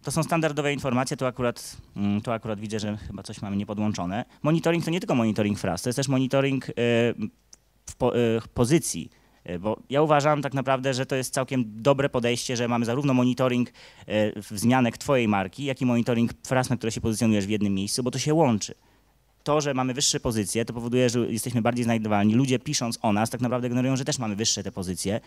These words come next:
bo Google łączy. Już mamy autor rank, to już nie tylko muszą być po prostu keywordy, to mają anchor tekst konkretny, taki jak to.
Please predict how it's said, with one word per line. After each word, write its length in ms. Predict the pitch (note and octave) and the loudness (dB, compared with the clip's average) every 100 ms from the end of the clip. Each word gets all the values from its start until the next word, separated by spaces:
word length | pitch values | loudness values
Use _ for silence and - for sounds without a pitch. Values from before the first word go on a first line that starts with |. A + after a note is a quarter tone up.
| - - - | -16 -20 -2
bo 140 | A#2 | 0
Google 260 | A2 A2+ A#2+ | 2 2 4
łączy. 360 | C#3 B2 G#2 E2 | 6 6 4 -4
Już 120 | G2+ | -4
mamy 180 | G2 G2 | -2 -2
autor 340 | A2+ A2 G2+ | 0 0 0
rank, 240 | G#2 G#2+ | 0 -2
to 80 | - | -2
już 80 | G#2+ | -2
nie 100 | A#2+ | -2
tylko 160 | A2+ G#2 | 0 -2
muszą 260 | F#2+ F#2+ | -2 -6
być 100 | F#2+ | -8
po 80 | F#2+ | -10
prostu 160 | G2 G#2 | -10 -8
keywordy, 420 | G2+ G2+ G2 G2+ | -4 -2 -2 -4
to 120 | F#2+ | -4
mają 180 | F#2 F#2 | -4 -4
anchor 360 | G2+ G2 F2+ | -4 -6 -10
tekst 280 | - F#2 - | -12 -12 -12
konkretny, 440 | G2+ F2+ G2 G#2 F#2+ | -10 -8 -8 -6 -8
taki 240 | F#2+ F#2+ | -8 -8
jak 180 | F2+ - | -10 -8
to. 180 | E2+ | -10